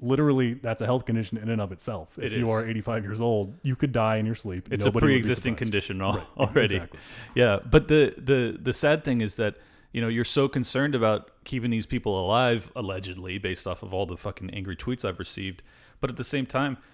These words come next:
Speaker 2: there, there is a, I mean, at that age, it's extraordinarily common for people, like, people always talk about, you know, spouses die very quickly after their, their spouse dies. Men oftentimes die right after retirement.
Speaker 1: Yeah.
Speaker 2: When you lack purpose,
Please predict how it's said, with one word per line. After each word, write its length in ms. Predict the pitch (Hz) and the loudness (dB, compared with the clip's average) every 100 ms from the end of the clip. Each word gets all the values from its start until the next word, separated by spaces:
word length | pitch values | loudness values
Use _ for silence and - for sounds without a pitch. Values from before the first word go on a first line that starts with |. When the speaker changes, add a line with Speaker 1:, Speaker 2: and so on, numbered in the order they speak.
| _ | _
Speaker 2:
there, 220 | 151 202 - | 0 2 2
there 200 | 151 190 | 0 2
is 240 | 175 113 - | 0 -2 -4
a, 340 | 120 110 104 - _ _ _ - | -2 -2 -6 -12 _ _ _ -8
I 40 | |
mean, 240 | 127 104 98 _ _ | -6 -6 -8 _ _
at 160 | 139 143 | -2 2
that 160 | 175 | 2
age, 340 | 127 151 104 95 | 2 0 -2 -6
it's 160 | 127 - | -10 -8
extraordinarily 800 | - - 123 143 127 110 101 | -10 -6 -2 0 0 0 -2
common 540 | 90 - 107 95 85 - _ - | -4 -4 -4 -4 -6 -14 _ -18
for 460 | - 110 98 90 | -4 -2 0 -2
people, 580 | - - 131 120 104 - _ _ _ | -4 -4 -2 -2 -2 -6 _ _ _
like, 160 | 123 110 | -6 -2
people 220 | 151 131 | -2 0
always 220 | 123 101 | 0 0
talk 160 | 123 101 | -2 -4
about, 340 | 92 90 - _ _ _ | -4 -6 -8 _ _ _
you 120 | 107 | -10
know, 100 | 92 | -10
spouses 540 | 90 - 107 110 101 87 | -8 -4 -2 -2 -6 -4
die 360 | 98 95 98 - _ _ _ | -2 -2 -4 -8 _ _ _
very 200 | 107 101 | -6 -6
quickly 380 | - 110 120 101 | -6 -6 -4 -4
after 220 | 92 - | -4 -6
their, 300 | 95 90 - | -8 -8 -8
their 140 | 104 92 | -8 -6
spouse 320 | 107 95 - | -4 -4 -2
dies. 320 | 101 92 - - _ _ | -2 -2 -6 -16 _ _
Men 340 | 123 107 113 120 | -8 -6 -6 -4
oftentimes 580 | 104 - 98 107 98 90 | -4 -4 -6 -6 -6 -4
die 200 | 92 95 | -2 -2
right 220 | 95 95 | -2 -2
after 220 | 92 101 | -4 -8
retirement. 580 | 85 - 104 107 113 110 - | -12 -6 -4 -4 -6 -8 -10
Speaker 1:
Yeah. 180 | 85 107 - _ _ | -8 -8 -12 _ _
Speaker 2:
When 180 | 117 123 | -6 -2
you 200 | 170 143 | -2 -2
lack 400 | 117 135 - - | 2 2 0 -6
purpose, 640 | - 131 - - - - | -2 -2 -4 -10 -12 -16